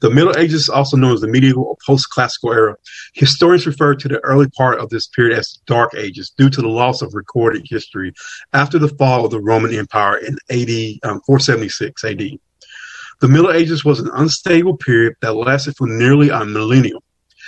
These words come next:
Historians often group the era into three distinct periods: the early Middle Ages, the high Middle Ages, and the late Middle Ages. The early Middle Ages lasted from about four seventy-six A D to about one thousand A D.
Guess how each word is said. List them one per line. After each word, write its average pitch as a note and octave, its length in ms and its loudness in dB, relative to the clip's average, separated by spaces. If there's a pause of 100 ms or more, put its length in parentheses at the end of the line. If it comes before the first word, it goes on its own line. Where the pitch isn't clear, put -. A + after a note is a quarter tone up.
(140)
Historians E3+ 580 2
often C#3+ 420 0
group C3 240 0
the C3 200 -8
era B2+ 260 0
into A#2 220 -8
three C3+ 240 2
distinct A#2+ 460 -4
periods: G#2 420 -4
the - 220 -8
early C#3+ 260 2
Middle D3 300 4
Ages, C3 340 -2
the A2 100 -6
high B2 260 0
Middle C3 280 0
Ages, A#2 400 -6
and A2+ 120 -6
the G#2+ 100 -4
late G#2+ 260 -2
Middle G2 240 -8
Ages. - 420 -14 (460)
The C3 200 -8
early D#3+ 260 2
Middle D#3+ 260 4
Ages C#3 400 0
lasted B2 280 -4
from A#2 120 -4
about A2 260 -2
four C3 140 0
seventy-six C3 680 -2 (120)
A C3+ 140 2
D B2 200 0
to A#2+ 140 -6
about G#2+ 260 0
one A#2+ 180 -2
thousand G#2+ 480 -4
A G2+ 120 -10
D. F#2 240 -10